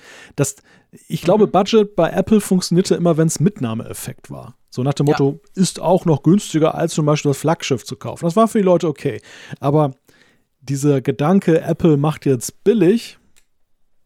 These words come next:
Speaker 1: übertrieben gesagt, das, das, das,
Speaker 2: Das hat
Speaker 1: äh,
Speaker 2: nicht funktioniert,
Speaker 1: haut
Speaker 2: genau.
Speaker 1: nicht hin. Da, dafür waren sie einfach schon zu weit davon weg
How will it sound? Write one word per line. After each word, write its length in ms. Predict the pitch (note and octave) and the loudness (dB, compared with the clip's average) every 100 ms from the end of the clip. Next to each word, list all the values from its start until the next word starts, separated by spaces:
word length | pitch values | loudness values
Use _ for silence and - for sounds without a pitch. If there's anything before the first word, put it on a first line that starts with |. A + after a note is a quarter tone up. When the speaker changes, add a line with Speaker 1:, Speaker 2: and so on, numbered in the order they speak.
| _ _ _ - | _ _ _ -8
Speaker 1:
übertrieben 340 | B2+ - G3+ | -6 2 4
gesagt, 580 | D#3 A#2 A#2+ E3+ - - _ _ _ | 4 0 -4 -8 -12 -18 _ _ _
das, 340 | C3+ - - - | -8 -8 -10 -10
das, 340 | A2+ - - | -12 -12 -14
das, 140 | C3 | -8
Speaker 2:
Das 180 | C3+ C#3 B2+ | -4 -4 -4
hat 100 | B2+ | -6
Speaker 1:
äh, 40 | |
Speaker 2:
nicht 140 | B2 | -8
funktioniert, 520 | C#3 C3 - C3+ B2+ A#2 | -12 -14 -14 -12 -8 -2
Speaker 1:
haut 140 | C3+ | -2
Speaker 2:
genau. 140 | B2+ B2+ | -2 -6
Speaker 1:
nicht 100 | A#2 | -6
hin. 140 | G#2 | -8
Da, 140 | C3 C3+ | -6 -2
dafür 300 | D#3+ F3+ D3+ | -2 0 0
waren 180 | E3 | 0
sie 80 | D#3 | 0
einfach 240 | D#3 D#3 D3 | -2 -2 -2
schon 140 | D3 | -6
zu 260 | - F3 D3+ | -4 -2 0
weit 200 | C#3 C3+ | -2 -4
davon 280 | C3 B2 | -10 -12
weg 240 | B2 - | -14 -18